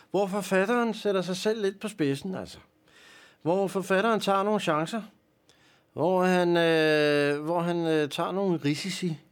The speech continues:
altså, med sig selv. Jeg, jeg kan godt lide, øh, Morten Sabroe, den danske forfatter Morten Sabroe. Øh, jeg synes, øh, han har skrevet, øh, nogle virkelig selvudleverende bøger,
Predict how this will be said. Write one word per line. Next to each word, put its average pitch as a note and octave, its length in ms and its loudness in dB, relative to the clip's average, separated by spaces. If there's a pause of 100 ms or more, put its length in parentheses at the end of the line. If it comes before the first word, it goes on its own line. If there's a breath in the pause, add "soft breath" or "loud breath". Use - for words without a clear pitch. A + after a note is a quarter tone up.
(140)
altså, C#3 380 -2 (460 soft breath)
med C3+ 100 0
sig C3 160 -4
selv. D3+ 220 0
Jeg, D#3+ 280 0
jeg E3+ 80 0
kan F3+ 80 -2
godt G#3+ 180 0
lide, A3+ 420 0
øh, F3 80 0
Morten E3+ 200 2
Sabroe, C#3+ 440 -4
den D3+ 60 -6
danske D3+ 340 -4
forfatter D3 380 -4
Morten C#3+ 200 -2
Sabroe. C3 420 -6 (1160 loud breath)
Øh, D3 680 2 (760 loud breath)
jeg D#3+ 140 -2
synes, G3 380 -2
øh, D#3+ 220 -4
han D3+ 120 -2
har D#3 80 0
skrevet, D#3+ 580 0
øh, C#3 180 0
nogle C3 360 -2
virkelig F3 300 -2
selvudleverende D3 720 0
bøger, C3 300 -2